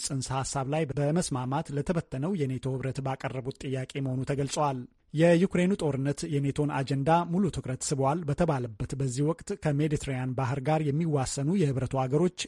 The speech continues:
ወጥ ባልሆነ መንገድ እየጨመረ የመጣው የስደተኞች ቁጥር ጨምሮ ከደቡብ እየመጣብን ነው ያሉት አደጋ ያሰጋቸው መሆኑ አመልክተዋል። ባለፈው ወር በመቶዎች የሚቆጠሩ ስደተኞች ስፔንን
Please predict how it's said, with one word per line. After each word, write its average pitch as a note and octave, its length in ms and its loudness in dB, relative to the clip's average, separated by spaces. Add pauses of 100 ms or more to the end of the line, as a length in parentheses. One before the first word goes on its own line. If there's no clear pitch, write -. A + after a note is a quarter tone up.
(120)
ወጥ D#3+ 320 2
ባልሆነ C3 400 -2
መንገድ C3 380 0
እየጨመረ C#3+ 600 -2
የመጣው D3 520 0
የስደተኞች C3+ 680 -2
ቁጥር E3 300 -2
ጨምሮ C3+ 300 0 (640)
ከደቡብ F3 360 4
እየመጣብን C3+ 720 -2
ነው C3+ 120 0
ያሉት C3+ 320 -2
አደጋ C#3+ 260 0 (180)
ያሰጋቸው C3+ 720 -2
መሆኑ B2+ 220 -2
አመልክተዋል። C3+ 720 2 (260)
ባለፈው E3 400 4
ወር C#3+ 220 4
በመቶዎች D#3 480 2
የሚቆጠሩ C3 640 -4
ስደተኞች C#3+ 600 -2 (160)
ስፔንን C#3+ 500 2